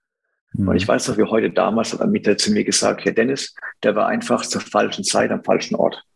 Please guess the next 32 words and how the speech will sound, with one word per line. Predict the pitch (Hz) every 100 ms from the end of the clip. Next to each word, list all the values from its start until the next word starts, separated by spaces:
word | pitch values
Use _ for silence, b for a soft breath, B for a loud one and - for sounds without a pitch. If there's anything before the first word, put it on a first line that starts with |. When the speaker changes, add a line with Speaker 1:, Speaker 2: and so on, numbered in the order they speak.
| _ _ _ _ _ _ _ _ _ _ -
Speaker 1:
Ja. | 127
Speaker 2:
Und | -
ich | - -
werde | 107 - -
diesen | 113 -
Satz | - - - -
nie | 110
vergessen, | 117 - - - - _ _ B B B B -
ja, | 87 90
dass | -
er | 95
quasi | - 95 95 - 98 87
dem | 98 98
Gegenüber | 92 101 - 123
die | 101
Schuld | - - 117
gegeben | 104 - 98 104
hat, | 101
dass | -
er | -
erst | 98 - -
heute | 90
da | - 92
war. | - - _ _ _ _ _ _ _ _ _ _ -
Und | -
damals | - - 120 127 -
habe | 110
ich | -
das | -
für | 110
mich | 104 -
abgetan | - - - 131 143